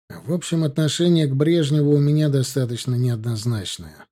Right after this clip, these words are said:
Много хорошего при нём для советских людей сделано и ещё будет сделано, но стратегического предвидения и желания выявлять нарастающие проблемы и бороться с ними я тоже в нём не вижу.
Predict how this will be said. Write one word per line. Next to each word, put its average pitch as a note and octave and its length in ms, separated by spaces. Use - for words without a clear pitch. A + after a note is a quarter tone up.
Много F3+ 440
хорошего D#3 500
при D3 180
нём D3+ 260
для C#3 140
советских C#3+ 560
людей C#3+ 420
сделано C3+ 600
и C#3 160
ещё C3 340
будет F#3+ 380
сделано, E3+ 720
но D3 240
стратегического C3+ 1040
предвидения B2 880
и A2+ 80
желания D#3+ 560
выявлять D3 560
нарастающие C#3+ 800
проблемы C3+ 600
и - 20
бороться D3+ 480
с - 120
ними B2 300
я D#3+ 220
тоже D#3 340
в G2+ 60
нём A2+ 240
не A2+ 120
вижу. F#2+ 360